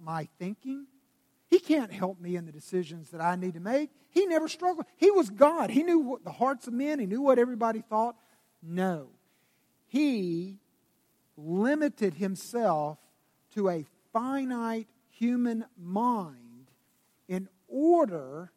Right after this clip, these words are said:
to be able to completely face things in this life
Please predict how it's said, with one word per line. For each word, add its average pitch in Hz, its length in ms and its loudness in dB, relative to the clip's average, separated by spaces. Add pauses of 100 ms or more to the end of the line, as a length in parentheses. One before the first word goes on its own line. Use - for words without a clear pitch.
(440)
to 220 120 -2
be 226 360 -2
able 226 440 0
to - 120 -12
completely 247 960 -6
face 226 460 -2
things 226 400 -2
in 214 180 0
this 196 300 -4
life 208 480 -4